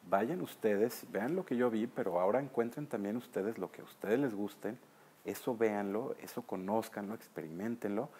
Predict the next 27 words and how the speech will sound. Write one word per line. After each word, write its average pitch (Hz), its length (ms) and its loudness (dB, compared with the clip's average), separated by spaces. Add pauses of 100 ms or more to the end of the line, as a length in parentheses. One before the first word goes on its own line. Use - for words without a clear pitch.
(380)
y 85 60 -10
entonces 110 340 -8
sí, 131 160 0
a 135 100 -2
partir 98 320 -2
de 117 80 2
ahí 110 120 0
poder 95 280 -4
empezar 92 480 -2
a, 87 300 -4 (1800)
a - 80 -6
generar 85 380 0
arquitectura, - 540 -2
¿no? 90 100 -6
Porque - 220 -8
yo 101 80 0
creo 113 100 -4
que 127 100 0
la 113 100 6
arquitectura, 117 720 2 (720)
particularmente 107 640 2
a 120 40 2
partir 117 280 2
de 113 80 0
la 120 60 6
modernidad, 95 680 4 (120)
tendió 95 680 4